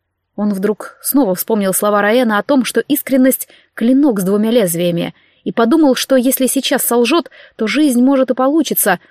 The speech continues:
но зачем ему жизнь, в которой придется считать себя трусом и подлецом? "Если догадаюсь, как от этого проклятия избавиться,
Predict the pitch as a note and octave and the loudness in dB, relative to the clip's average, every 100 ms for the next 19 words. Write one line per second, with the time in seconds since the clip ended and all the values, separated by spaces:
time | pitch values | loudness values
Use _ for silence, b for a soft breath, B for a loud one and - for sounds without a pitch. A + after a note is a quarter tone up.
0 | b F#3+ F#3+ G#3+ - D4+ C4+ C4+ A#3+ D#4 | b -6 -4 -4 -2 0 2 2 2 0
1 | B3+ G#3 - - C4 B3+ A#3 A3+ B3+ - | 0 -2 -4 -4 0 0 0 -2 -2 -2
2 | A#3 - C4+ C4 - G#3 - C#4+ C4 F#3+ | -4 -4 -6 -4 -4 -6 -4 -4 -4 -4
3 | F3+ F3+ F#3+ G3+ D4+ A#3 F3 _ _ _ | -4 -4 -4 -4 -2 -2 -4 _ _ _
4 | _ _ _ _ _ _ _ _ _ _ | _ _ _ _ _ _ _ _ _ _
5 | - - D#3+ F#3 - F#3+ G3 G3+ F#3+ C4 | -16 -8 -6 -4 -4 -2 0 2 2 4
6 | D4 B3 - A3 A3+ A#3 B3 A3 G#3+ G#3+ | 2 0 -2 -4 -2 -2 0 0 0 0
7 | B3+ B3+ A3+ G3+ F#3+ F#3+ G3 C4+ | 2 2 0 0 0 0 0 0